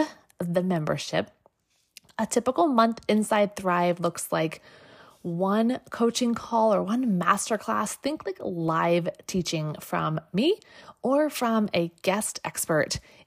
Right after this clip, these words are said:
in the health and wellness field, one of those per month.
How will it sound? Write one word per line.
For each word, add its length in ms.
in 280
the 80
health 220
and 120
wellness 360
field, 340
one 260
of 120
those 460
per 480
month. 400